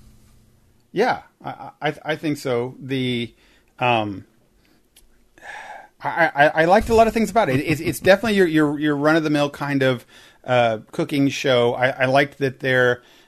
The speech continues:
um, you realize that y-, you have low expectations for these people to do well, but I, I didn't feel like they were literally throwing people in here that were terrible. Uh, they're, they're not great, and they are absent-minded,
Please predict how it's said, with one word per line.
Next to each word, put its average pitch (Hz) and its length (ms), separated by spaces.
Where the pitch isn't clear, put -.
um, 117 380
you 151 380
realize 147 520
that 127 260
y-, 139 80
you 139 320
have 151 680
low 151 280
expectations 143 720
for 135 80
these 127 160
people 123 200
to 120 100
do 165 160
well, 147 260
but 127 220
I, 135 200
I 151 100
didn't 214 200
feel 190 220
like 156 160
they 151 100
were 143 140
literally 139 360
throwing 135 360
people 135 260
in 123 80
here 123 140
that 110 120
were 101 120
terrible. 110 580
Uh, 104 260
they're, 123 320
they're 139 220
not 143 220
great, 127 480
and 123 120
they 120 280
are 113 200
absent-minded, 120 680